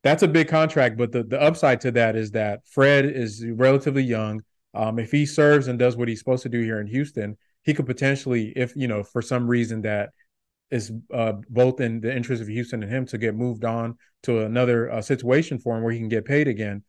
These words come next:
that could be a, a great trade chip to get a big star. You know, that's why I'm not too, you know, I actually gave the Fred VanVleet signing an A plus, especially with that player,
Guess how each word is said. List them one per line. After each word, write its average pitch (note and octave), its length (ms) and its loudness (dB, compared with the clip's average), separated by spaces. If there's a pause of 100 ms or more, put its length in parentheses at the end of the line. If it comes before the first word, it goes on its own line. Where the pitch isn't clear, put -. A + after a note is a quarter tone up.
(400)
that C#3 200 4
could D3+ 140 2
be C#3 160 4
a, A#2+ 260 4
a A#2 120 -6
great A#2+ 500 0
trade B2+ 460 0
chip A2 240 -4
to A2+ 100 -10
get A#2 220 0
a A2+ 60 -4
big G#2 260 -8
star. G#2 560 -4
You A2+ 100 -8
know, G#2 160 -4
that's A#2+ 240 0
why - 80 0
I'm B2 80 -2
not B2 180 -4
too, B2 320 -4 (200)
you C3+ 100 -2
know, A#2 60 2
I A2+ 160 2
actually C3+ 300 0
gave A#2+ 240 2
the A2+ 80 -4
Fred A#2 200 -2
VanVleet A#2 340 -4
signing A2 300 -6
an A2 100 -4
A A#2 80 -2
plus, A#2 300 -4
especially C3 320 -4
with G#2 80 -8
that G#2+ 220 -6
player, B2 240 -2